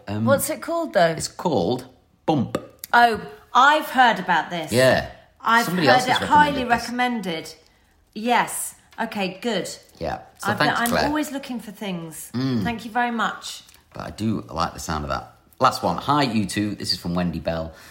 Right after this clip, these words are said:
Speaker 1: Uh, loving you as always. Few things. Just ordered two Leathermans with, uh, initials on the pouch. One for husband and one for twenty-three-year-old son. Thanks for the recommendation." Yeah, great. I'm really pleased about that 'cause it's a really good gift. And blokes, boys or whatever, love a knife and a pair of pliers and some tools.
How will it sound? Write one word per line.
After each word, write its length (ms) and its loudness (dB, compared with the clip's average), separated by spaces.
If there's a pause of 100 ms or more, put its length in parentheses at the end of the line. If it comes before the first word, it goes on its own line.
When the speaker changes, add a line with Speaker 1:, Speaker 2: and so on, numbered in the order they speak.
(300)
Speaker 1:
Uh, 120 0
loving 240 0
you 140 -2
as 100 -8
always. 320 -2
Few 220 -2
things. 280 -6
Just 200 -8
ordered 320 -4
two 260 -2
Leathermans 640 0
with, 300 -12
uh, 340 -2
initials 440 -6
on 100 -6
the 80 -8
pouch. 360 -8
One 140 -4
for 140 -10
husband 340 -10
and 80 -8
one 140 -8
for 100 -14
twenty-three-year-old 760 -10
son. 320 -10
Thanks 200 -12
for 80 -18
the 40 -12
recommendation." 580 -10 (480)
Yeah, 200 4
great. 320 2
I'm 140 0
really 260 4
pleased 320 0
about 200 4
that 140 0
'cause 100 -6
it's 120 -4
a 60 2
really 340 4
good 240 0
gift. 260 -2
And 140 -2
blokes, 480 0 (200)
boys 560 2
or 60 0
whatever, 340 2
love 680 0
a 60 0
knife 540 -2
and 80 -6
a 40 -6
pair 220 4
of 80 -2
pliers 420 -2
and 80 -6
some 200 -6
tools. 460 -8